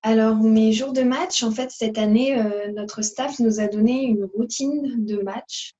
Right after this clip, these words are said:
euh, qu'on doit suivre. Enfin, c'est, c'est pas une obligation, mais pour celles qui arrivent pas à se mettre dedans, ça, c'est bien de le suivre. Moi, vu que j'avais pas forcément de routine, euh, je me suis dit, « Je vais m'y mettre. »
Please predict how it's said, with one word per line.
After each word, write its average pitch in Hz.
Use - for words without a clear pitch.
euh, 196
qu'on 208
doit 208
suivre. 254
Enfin, 196
c'est, -
c'est 214
pas 247
une 262
obligation, 233
mais 196
pour -
celles 233
qui 208
arrivent 185
pas 202
à 185
se -
mettre 190
dedans, 202
ça, -
c'est -
bien 208
de 226
le 208
suivre. 269
Moi, 214
vu 220
que 220
j'avais 202
pas 220
forcément 220
de 214
routine, 214
euh, 185
je 196
me 196
suis 196
dit, « 226
Je 202
vais 202
m'y 220
mettre. » 220